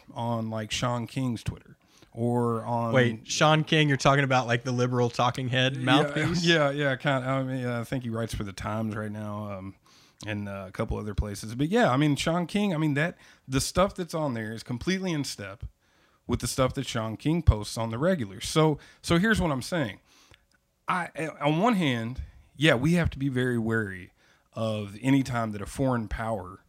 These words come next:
Speaker 1: like, is gonna try to, you know, insidiously manipulate us. But at the same time, it's not like,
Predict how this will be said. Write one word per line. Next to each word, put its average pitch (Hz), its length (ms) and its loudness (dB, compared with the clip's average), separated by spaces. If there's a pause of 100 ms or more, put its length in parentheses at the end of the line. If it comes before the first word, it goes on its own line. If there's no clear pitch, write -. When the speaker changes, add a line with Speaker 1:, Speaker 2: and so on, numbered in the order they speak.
(260)
Speaker 1:
like, 107 300 -8
is 110 160 -6
gonna 107 420 -4
try 117 240 0
to, 104 580 -6 (440)
you 120 100 -4
know, 117 140 0
insidiously 113 920 -8
manipulate 107 640 -2
us. - 260 -20 (540)
But 160 200 2
at 160 160 -2
the 165 80 -2
same 240 320 0
time, 156 480 -2
it's 147 300 -6
not 165 340 -2
like, 147 800 -8